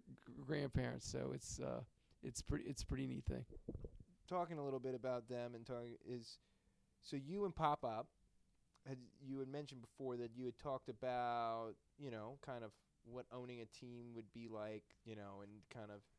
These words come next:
Speaker 2: uh, for, for a long time before, uh, the, the, the,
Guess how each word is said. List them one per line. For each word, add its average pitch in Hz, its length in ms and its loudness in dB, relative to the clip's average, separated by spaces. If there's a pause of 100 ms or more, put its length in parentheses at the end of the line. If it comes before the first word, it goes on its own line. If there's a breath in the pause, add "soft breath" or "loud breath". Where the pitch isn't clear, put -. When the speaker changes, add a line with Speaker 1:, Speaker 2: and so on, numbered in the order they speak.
(240)
Speaker 2:
uh, 98 340 -4 (360 soft breath)
for, 147 200 4 (100)
for 160 120 4
a 147 60 8
long 165 240 2
time 98 240 -14 (240)
before, 123 520 0
uh, 110 180 0
the, 117 140 -4 (100)
the, 107 200 -4 (120)
the, 110 120 -4